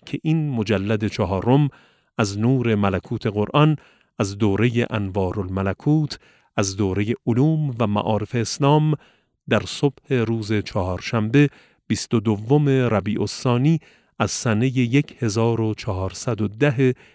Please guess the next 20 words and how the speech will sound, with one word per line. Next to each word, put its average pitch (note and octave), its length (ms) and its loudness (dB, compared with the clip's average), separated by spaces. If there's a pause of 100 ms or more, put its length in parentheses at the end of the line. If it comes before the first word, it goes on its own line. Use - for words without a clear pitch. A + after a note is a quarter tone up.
(120)
هجریه G#2+ 720 0
قمریه B2+ 640 0 (360)
به G#2+ 80 2
دست G#2 320 0
حقیر C#3+ 500 -2
فقیر C3+ 540 -2
مسکین C#3+ 600 -2
مستکین C#3 800 -2
الی A2+ 160 -2
الله A2 540 2 (400)
سید G2+ 460 -2
محمد F2+ 480 -4
حسین C3+ 520 2 (360)
حسینی F#2+ 580 -2
تهرانی A#2 640 2 (380)
در G#2 160 2
بلده A2+ 680 0
مقدسه A#2+ 880 -2
مشهد A2 640 -2
رضوی G#2+ 420 0